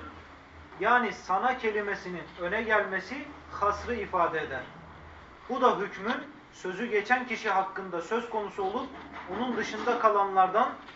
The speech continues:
nefyedilmesi demektir. İfade şöyle gibidir. Biz sana ede-, ibadet ederiz, senden başkasına ibadet etmeyiz.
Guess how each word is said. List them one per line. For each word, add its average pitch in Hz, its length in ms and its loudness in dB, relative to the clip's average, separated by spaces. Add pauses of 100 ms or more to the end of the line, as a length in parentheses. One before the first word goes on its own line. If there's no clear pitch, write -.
(120)
nefyedilmesi 196 760 0
demektir. 160 420 -6 (1160)
İfade 240 420 6
şöyle 262 380 4
gibidir. 175 500 -2 (1000)
Biz 262 240 -6
sana 247 260 4
ede-, 240 260 4 (100)
ibadet 208 480 6
ederiz, 220 460 0 (240)
senden 240 480 2
başkasına 240 500 2
ibadet 220 500 8
etmeyiz. 214 540 0